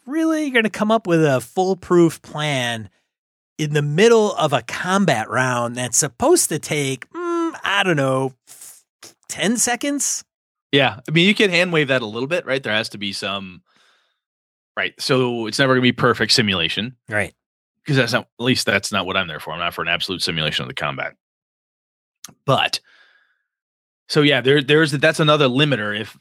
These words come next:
Speaker 2: as a player, as a G M, you can say, "Look, I get what you're trying to do.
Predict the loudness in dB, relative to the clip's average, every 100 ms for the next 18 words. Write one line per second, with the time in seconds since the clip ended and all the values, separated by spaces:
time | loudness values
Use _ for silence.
0 | -10 -8 -8 -4 -4 -2 -4 -6 -6 -4
1 | 0 0 0 -4 -2 -2 0 -2 -4 -14
2 | _ _ _ _ _ _ -4 0 0 2
3 | 0 2 0 -2 -2 -2 -2 -4